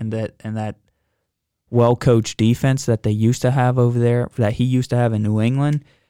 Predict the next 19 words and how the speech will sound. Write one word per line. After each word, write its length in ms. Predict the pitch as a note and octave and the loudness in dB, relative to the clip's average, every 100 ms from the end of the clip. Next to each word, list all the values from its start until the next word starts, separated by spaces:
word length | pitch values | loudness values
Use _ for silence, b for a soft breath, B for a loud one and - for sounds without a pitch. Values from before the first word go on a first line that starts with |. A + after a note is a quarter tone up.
| - | -8
it's 200 | A#2+ - | -6 -2
not 300 | C3+ B2+ C3+ | -2 -2 -4
the 80 | B2 | -4
exact 420 | A#2+ A#2+ A#2 A2 - | -4 -2 -2 -2 -4
same, 400 | B2+ A#2 A2 G#2+ | -2 2 2 0
even 240 | A2+ A2+ | 0 2
though 140 | A2 | 2
they 140 | A2 A2 | 2 2
have 180 | A#2 A2 | 0 0
a 60 | |
good 240 | A2+ A2 A2 | 0 0 0
defensive 400 | G#2+ A2+ G#2 G2+ | -2 -2 -4 -4
coach, 300 | A2 G#2 - | -6 -6 -6
Todd 320 | A#2 G#2+ G#2+ | -4 -4 -2
Bowles, 420 | A2 A2+ G2+ - - _ | 0 2 0 -4 -14 _
for 100 | A2 | -12
the 60 | G#2 | -8
Buccaneers, 640 | A2 G#2 G#2 A2+ A2+ G2+ | -6 -4 -2 0 2 0
but 280 | - G#2 F#2+ | -4 -4 -6